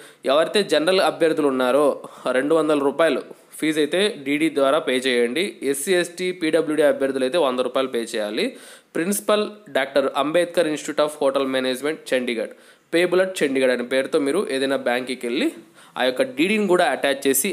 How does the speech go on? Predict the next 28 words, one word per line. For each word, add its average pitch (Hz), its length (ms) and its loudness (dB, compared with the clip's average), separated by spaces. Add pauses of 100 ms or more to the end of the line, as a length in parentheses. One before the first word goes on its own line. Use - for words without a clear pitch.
(120)
అప్లికేషన్ 165 560 -2
ఫామ్కి 135 380 -2
మీ 135 140 -2
సర్టిఫికేట్స్ 156 540 -4
అని 135 120 -4
కూడా 135 180 -2
సెల్ఫ్ 139 240 0
అటెస్టెడ్ 143 360 -4
చేసి 123 260 -4 (500)
పదహైదు 202 420 2
రోజుల్లోగా 165 480 4 (100)
పంపించవలసి 139 600 0
ఉంటుంది. 113 300 -6 (340)
So, 160 80 4 (240)
మనకు 147 240 0 (340)
తెలియజేయడం 165 420 2 (460)
నాకైతే 147 340 -2
తెలిసింది 156 340 -2
ఇప్పుడే 165 220 0
కాబట్టి 170 240 2
మీకు 156 180 -2
ఇప్పుడే 147 200 0
తెలియజేస్తున్నాను. 143 520 0 (1000)
So, 165 100 2 (120)
ఏంటంటే 180 360 0 (500)
మనకు 151 300 2 (400)
ఈ - 20 0 (100)
నెల 160 120 4